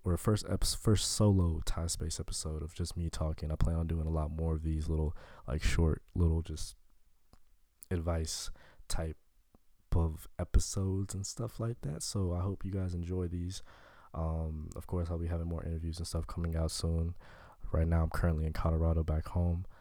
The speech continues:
but I will be back home in L A in a week or so. So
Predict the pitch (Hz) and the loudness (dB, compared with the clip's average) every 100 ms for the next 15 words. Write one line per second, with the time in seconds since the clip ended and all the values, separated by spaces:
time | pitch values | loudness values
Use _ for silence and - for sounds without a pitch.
0 | - - - 82 78 78 80 80 80 78 | -20 -8 2 4 4 4 2 2 0 0
1 | 80 78 78 - 82 82 78 78 - - | 0 0 -2 -2 -2 -2 -2 -4 -8 -6
2 | 78 76 76 78 78 76 76 80 - 82 | -4 -2 0 0 0 0 -2 -2 -2 -2
3 | - 80 80 - 82 82 87 | 0 2 2 0 -2 -2 -6